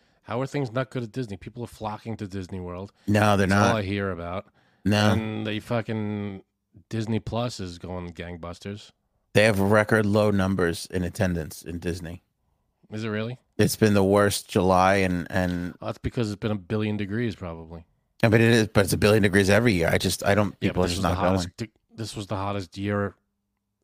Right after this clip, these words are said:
Speaker 1: ever.
Speaker 2: Well, I mean, no, I, I just think it's 'cause last year or the year before that, they hiked their prices up.
Speaker 1: That could be
Speaker 2: It's
Speaker 1: it, too.
Speaker 2: fucking,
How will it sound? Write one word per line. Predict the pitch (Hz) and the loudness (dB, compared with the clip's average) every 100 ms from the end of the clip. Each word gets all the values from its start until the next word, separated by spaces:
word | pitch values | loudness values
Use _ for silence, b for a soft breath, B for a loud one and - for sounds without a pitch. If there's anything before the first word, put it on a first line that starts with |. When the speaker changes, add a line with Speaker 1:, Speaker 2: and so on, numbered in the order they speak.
| _ _ _ | _ _ _
Speaker 1:
ever. | - 120 82 - _ _ _ - B B | -4 -4 -6 -12 _ _ _ -6 B B
Speaker 2:
Well, | 139 139 117 - | 4 6 4 4
I | |
mean, | 123 120 120 147 | 4 4 4 4
no, | 143 - | 4 4
I, | 131 120 - | 0 -2 -2
I | 123 | 2
just | 147 165 | 4 2
think | 175 147 | 2 2
it's | - | 2
'cause | 131 117 - | 0 -2 -4
last | 92 101 107 - - | 2 4 4 0 0
year | 107 123 135 147 - | 2 4 2 -2 -8
or | 104 95 | -6 -4
the | 90 | -2
year | 98 | 0
before | 101 104 - 104 | 0 -2 0 2
that, | 123 135 - | 2 0 0
they | 95 | 0
hiked | 92 101 - | 2 0 2
their | 90 | 0
prices | - 90 107 127 123 | 2 2 2 -2 0
up. | 131 - - _ _ _ _ _ _ _ _ _ _ - | 2 0 -4 _ _ _ _ _ _ _ _ _ _ -16
Speaker 1:
That | 131 - | -16 -10
could | - | -10
be | - | -2
Speaker 2:
It's | 214 | -2
Speaker 1:
it, | - | 0
too. | |
Speaker 2:
fucking, | 220 - 196 | -2 -2 -8